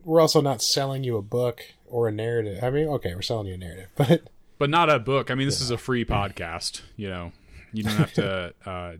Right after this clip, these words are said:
Speaker 2: do a whole lot to get it. All right, so yeah, continuing from Davis. "But for their dramatic ends on March sixth, eighteen thirty-six, at the Alamo,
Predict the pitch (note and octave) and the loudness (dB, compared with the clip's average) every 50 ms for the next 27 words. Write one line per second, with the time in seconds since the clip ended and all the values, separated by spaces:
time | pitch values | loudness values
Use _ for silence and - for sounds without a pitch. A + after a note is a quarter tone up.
0 | F#2 G2 - A2 A2 G#2+ G2+ F#2 F2+ G#2+ G#2 G2+ F#2 F2 E2 D#2+ - - - F2+ | -14 -6 -2 -2 0 0 -2 -2 -2 -2 -2 -2 -4 -4 -6 -8 -12 -14 -16 -14
1 | F#2 E2+ D#2 E2+ E2 - _ _ _ - _ _ - - - - - _ _ - | -14 -12 -12 -14 -16 -18 _ _ _ -20 _ _ -20 -20 -20 -20 -20 _ _ -20
2 | - _ - - - - D3 B2 A2 G2+ - - D3 C#3 C#3 C3 A2+ G#2+ - - | -20 _ -20 -20 -12 -6 -4 -2 -2 -2 0 2 2 4 4 4 2 2 0 0
3 | C3 C3+ - F#3 F3+ F3+ F3 E3+ E3 E3 D#3+ D#3 D3+ D3 C3+ - - - - - | -2 0 2 2 2 4 2 2 2 2 2 2 2 0 -4 -6 -10 -16 -20 -20
4 | - - _ - - B2 A2+ G#2+ G#2 G2+ F#2+ G#2 G#2 G#2 G2+ G2 G2+ G2 - - | -20 -20 _ -10 -6 -4 -4 -2 -4 -4 -4 -4 -4 -4 -4 -6 -8 -8 -6 -8
5 | - - - - - - - - - - - _ _ _ _ _ _ - - - | -10 -10 -12 -18 -20 -20 -20 -20 -20 -20 -20 _ _ _ _ _ _ -20 -18 -16
6 | - - - A2 - D3+ F#3 F#3+ - - F3 D#3 C#3+ C3+ C3+ C3 B2+ A2+ A2+ G#2 | -16 -16 -16 2 4 4 4 4 2 0 0 2 4 6 6 6 4 4 0 0
7 | G#2+ A2+ B2 C#3+ D#3 C#3 - - B2 A#2+ A#2 A2 G2 F#2 F2+ F2 - - G2 G2+ | 2 2 2 2 0 -2 -4 -4 -4 -2 -2 -2 -4 -6 -8 -8 -8 -10 -8 -8
8 | G2 G2 G#2 A2 A2+ A2+ - - - - A#2+ G2+ F2 - - - - - - G#2+ | -6 -4 -2 -2 -2 -2 -4 -4 -2 -2 -2 -2 -4 -6 -10 -12 -12 -8 -8 -8
9 | G#2+ G#2 - - A2+ G#2+ - A#2 G#2+ G#2 G#2 G#2 - - G#2 - - - G2+ - | -8 -8 -6 -4 -4 -4 -2 -2 -4 -4 -4 -4 -4 -4 -4 -4 -4 -8 -8 -8
10 | F#2+ F#2 G2 G2+ G2+ F#2+ F#2 F2 F2 E2+ E2+ E2 | -6 -4 -4 -4 -4 -4 -6 -8 -10 -10 -12 -12